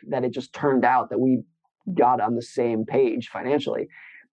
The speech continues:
And there's never really been any spending debates or budget debates ever. It's just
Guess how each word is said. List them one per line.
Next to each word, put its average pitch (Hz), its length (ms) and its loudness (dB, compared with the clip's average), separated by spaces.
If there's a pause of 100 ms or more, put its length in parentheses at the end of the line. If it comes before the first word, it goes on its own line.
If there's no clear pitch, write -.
And 135 560 2
there's 147 260 0
never 208 260 2
really 170 260 2
been 143 300 2
any 151 340 0 (260)
spending 135 600 0
debates 120 520 0
or 120 140 0
budget 117 460 0
debates 113 420 -2 (140)
ever. - 260 2
It's - 140 -10
just - 140 -12